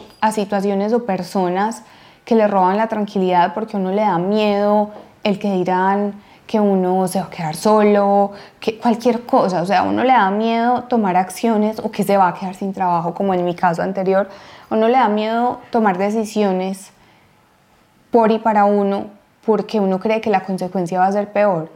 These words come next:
y generalmente es mejor. Entonces, en este episodio tan cortico,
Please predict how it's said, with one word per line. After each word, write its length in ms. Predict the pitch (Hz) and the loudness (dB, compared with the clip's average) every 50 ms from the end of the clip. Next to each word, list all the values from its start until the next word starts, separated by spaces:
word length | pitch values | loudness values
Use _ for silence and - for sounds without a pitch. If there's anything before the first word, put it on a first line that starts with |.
| - _ | -8 _
y 80 | - | -6
generalmente 880 | - 202 214 196 185 180 170 170 175 175 175 185 185 190 190 190 190 185 | -4 -2 -2 0 0 0 0 0 0 -2 -4 -4 -4 -4 -4 -2 -2 -2
es 100 | 185 185 | -4 -4
mejor. 400 | 185 185 175 170 180 - - 170 - - - - | -4 -6 -4 -4 -6 -6 -6 -10 -16 -20 -4 0
Entonces, 560 | 214 208 208 208 202 190 180 170 180 208 226 - | 2 2 4 4 2 2 2 2 2 0 2 2
en 180 | 226 226 233 | 4 4 6
este 320 | 196 185 180 180 - 226 240 | 6 4 2 0 0 0 0
episodio 540 | 240 233 - 208 - 185 170 170 180 196 - | 0 0 -2 0 0 0 0 2 0 -2 -2
tan 200 | - 269 269 269 | -2 -4 -2 0
cortico, 580 | 262 247 240 240 196 170 - - 196 208 208 | -2 -4 -2 -2 -4 -6 -2 -4 -4 -4 -4